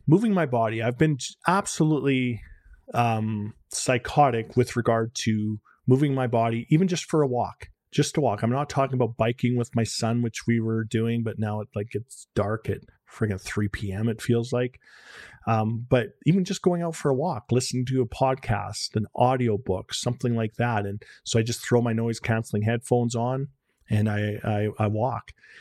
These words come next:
And it could be a twenty-minute walk, it can be a thirty-minute walk, but whatever it is, it's out in the fresh air and I'm just moving my body. And last but not least, something that has been,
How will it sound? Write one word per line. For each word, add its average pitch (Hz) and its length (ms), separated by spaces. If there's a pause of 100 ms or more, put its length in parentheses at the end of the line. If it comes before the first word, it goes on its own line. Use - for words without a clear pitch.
(140)
And 120 160
it 123 100
could 117 100
be 113 120
a 107 40
twenty-minute 147 480
walk, 151 240
it 127 100
can 117 80
be 113 120
a - 20
thirty-minute 110 540
walk, 110 360
but - 160
whatever 127 400
it 143 80
is, 120 400 (200)
it's - 120
out 117 140
in - 60
the 131 60
fresh - 380
air 123 260
and 107 140
I'm 104 100
just 117 220
moving 107 340
my 101 160
body. 104 460 (600)
And 135 100
last 160 340
but - 120
not 139 180
least, 127 300
something 123 320
that 113 160
has 117 160
been, 113 420